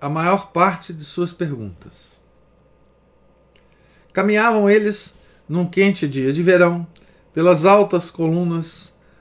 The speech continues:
onduladas entre Endor e Shunem, percorrendo uma das seis estradas que conduziam à cidade murada de Naim.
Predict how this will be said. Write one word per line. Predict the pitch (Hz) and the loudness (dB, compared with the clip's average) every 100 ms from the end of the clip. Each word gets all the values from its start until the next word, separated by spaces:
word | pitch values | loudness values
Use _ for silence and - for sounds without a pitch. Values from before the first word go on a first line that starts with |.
| _ | _
onduladas | 143 147 147 147 156 151 143 139 - - - | -8 0 2 4 2 0 -2 -4 -8 -14 -6
entre | 156 147 147 135 - - | -4 -4 -4 -6 -6 -4
Endor | 156 135 135 160 156 - - _ _ - _ - | -2 4 4 4 0 -8 -20 _ _ -20 _ -4
e | 143 | -4
Shunem, | 143 - - 165 139 135 82 - _ _ _ - - _ _ _ _ - | -4 -6 -4 -2 -2 -6 -8 -16 _ _ _ -20 -20 _ _ _ _ -4
percorrendo | 165 190 175 202 208 202 - _ _ _ _ _ _ _ | 0 4 6 4 2 -2 -6 _ _ _ _ _ _ _
uma | - 185 196 | -2 2 4
das | 185 170 | 4 4
seis | - 202 190 | 6 6 6
estradas | 185 - 170 175 175 170 - | -2 -2 4 4 4 0 -4
que | 160 | -4
conduziam | 160 180 175 117 160 170 160 160 _ _ _ _ _ _ _ - | -2 0 0 2 2 4 2 -6 _ _ _ _ _ _ _ -10
à | - 139 | -2 0
cidade | - 156 127 160 160 | 0 0 4 4 4
murada | 160 156 135 151 156 151 | 2 2 2 2 0 0
de | 143 143 | -2 -2
Naim. | 147 147 170 135 | 0 2 0 -2